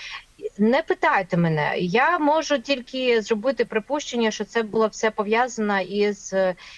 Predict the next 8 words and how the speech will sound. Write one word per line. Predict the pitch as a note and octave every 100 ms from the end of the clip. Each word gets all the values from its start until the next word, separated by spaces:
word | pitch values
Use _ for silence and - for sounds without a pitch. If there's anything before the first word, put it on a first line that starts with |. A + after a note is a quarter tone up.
| -
історією | F#3+ - - B3 A#3 G#3+
зі | G3
звільненням | F3+ G#3+ A#3 G#3+ G#3 F#3+ F3+
нахабним, | F#3+ - A3 - G3+ F#3+
абсолютно | F3 - F#3+ G#3+ F#3+
політично | - F#3+ F3+ G#3+ - F#3+
мотивованим | F#3 F#3 F#3+ F#3 A#3+ A3+ G3 F#3+ F3+ - - - -
керівна-, | A3 G#3+ G#3+ G#3+ G3+